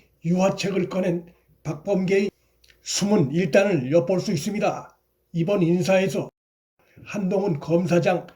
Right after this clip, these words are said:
수사 업무 복귀 문제도 중요한 인사 이슈가 될 수 있어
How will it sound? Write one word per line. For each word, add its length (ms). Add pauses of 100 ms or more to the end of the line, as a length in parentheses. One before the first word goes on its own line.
(160)
수사 340
업무 380
복귀 320
문제도 640 (320)
중요한 640
인사 520
이슈가 460
될 160
수 120
있어 380